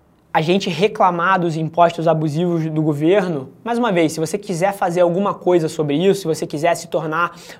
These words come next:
um, um deputado estadual, um deputado federal, um senador, e você brigar pelos direitos das pessoas ou pelo melhor uso da verba pública, maravilha. Mas eu escolhi outra rota e eu sou fascinado por pagar mais impostos.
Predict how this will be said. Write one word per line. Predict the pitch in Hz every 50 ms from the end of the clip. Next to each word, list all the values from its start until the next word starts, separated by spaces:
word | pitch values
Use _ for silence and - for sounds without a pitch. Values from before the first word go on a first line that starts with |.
| -
um, | - 160 156 151 151 147 143 139 135 -
um | 160 160
deputado | 160 160 160 160 - - 165 170 180
estadual, | - - 175 160 165 160 160 160 160 156 151
um | 151
deputado | 156 151 - - - 165 170 180 -
federal, | - 170 165 160 160 160 165 160 156
um | 156 147
senador, | - - 202 185 175 156 151 151 156 165 165 165 160 165 165 - - - - - -
e | 170
você | 160 160 160 - 165
brigar | 160 156 170 170 151 170 170 180 175 175
pelos | 185 170 165 156
direitos | 151 170 156 165 165 170 165
das | - 165 156
pessoas | - - 147 - - 185 185 185 170 165
ou | 170
pelo | 160 175 180 170 165
melhor | 165 170 180 185 185 185 185 185 180 170
uso | 175 180 208 208 165 143 156 147 - - - -
da | 151 160 165
verba | 156 156 175 170 160 160 143
pública, | - 180 214 233 185 170 156 - - - - - - -
maravilha. | 170 175 185 180 170 151 156 147 135 131 - - - - - -
Mas | - 165 165 165 151 151 165
eu | 185 214 208
escolhi | - - - 180 175 170
outra | 180 180 175 185 180
rota | 156 147 151 143 135 131 - - 123 - - - - - -
e | 165
eu | 170 170
sou | 170 - 185
fascinado | 165 - - - - 220 240 - - 247 196 180 175 175 190 202 190 190
por | 196 - 185 -
pagar | - 185 170 175 175 180 180 - -
mais | 160 151 156 160 175 180 170
impostos. | 175 165 160 156 135 113 - - - - - - -